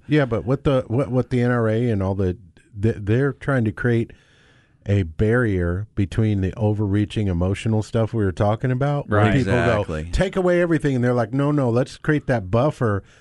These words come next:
Speaker 1: so that the emotions go down and all that, and what's real." 'Cause I'm getting calls right now from the N R A. They're going about the red flag, you know, about red flagging people where you could call and say, "Hey, I don't
Speaker 3: We
Speaker 1: like
Speaker 3: talked
Speaker 1: this
Speaker 3: about
Speaker 1: person."
Speaker 3: that last week.
Speaker 1: But now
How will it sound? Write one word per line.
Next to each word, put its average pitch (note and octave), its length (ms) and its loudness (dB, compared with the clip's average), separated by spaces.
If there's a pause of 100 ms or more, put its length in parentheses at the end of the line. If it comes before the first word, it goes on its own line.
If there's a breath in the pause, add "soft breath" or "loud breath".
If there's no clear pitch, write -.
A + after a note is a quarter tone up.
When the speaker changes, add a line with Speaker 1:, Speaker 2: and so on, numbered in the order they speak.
(100)
Speaker 1:
so A#2+ 220 0
that G#2+ 180 0
the G#2+ 80 0
emotions G#2+ 500 0
go G#2 160 0
down G2+ 320 0
and F#2+ 120 0
all F#2+ 100 0
that, F#2+ 220 0
and G2 160 -2
what's A#2+ 200 0
real." F2+ 640 -2 (320 soft breath)
'Cause A#2 140 0
I'm E3 140 2
getting C3 260 -2
calls G#2 300 0
right G2+ 160 0
now C3+ 180 2
from G#2+ 220 -4
the F2 100 0
N F2+ 80 0
R F2 180 0
A. D2 160 -2 (400 soft breath)
They're G#2+ 120 2
going G#2+ 180 0
about G2+ 240 0
the G2 80 -4
red G2 300 0
flag, D#2+ 560 -6 (120)
you G2 140 0
know, F2+ 160 2
about F2 220 0
red G#2 240 0
flagging A2+ 440 0
people A2+ 380 0
where G2 140 0
you G2 160 0
could F#2+ 180 -10
call G#2 460 0 (260 loud breath)
and - 140 -2
say, F#2 180 -2
"Hey, D#2+ 340 -2 (220)
I G2 80 2
don't A2 80 2
Speaker 3:
We G#2+ 100 4
Speaker 1:
like G2+ 120 2
Speaker 3:
talked D3 180 2
Speaker 1:
this A2 80 -2
Speaker 3:
about C3 280 2
Speaker 1:
person." C3+ 120 -2
Speaker 3:
that B2+ 160 0
last B2 340 -2
week. D3+ 460 -2
Speaker 1:
But A#2 240 0
now A#2+ 360 -2